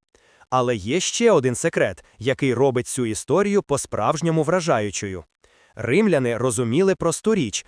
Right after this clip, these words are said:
функціональність важливіша за зовнішній вигляд. Птеруги спрацювали? Так. Вони допомагали перемагати? Так. Тоді яка різниця, як вони виглядають? Переможець диктує моду, а не навпаки. Це правило працювало тоді,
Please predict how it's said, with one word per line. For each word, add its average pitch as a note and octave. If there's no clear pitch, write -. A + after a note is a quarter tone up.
функціональність C3+
важливіша A2
за C3+
зовнішній A#2+
вигляд. G2
Птеруги D3+
спрацювали? B2+
Так. C3
Вони D3
допомагали C3+
перемагати? A2
Так. C#3+
Тоді C3+
яка D#3
різниця, D#3
як A#2+
вони D#3+
виглядають? F3
Переможець B2+
диктує C3+
моду, B2+
а A#2
не B2+
навпаки. D#3+
Це C3+
правило C3+
працювало B2
тоді, C3+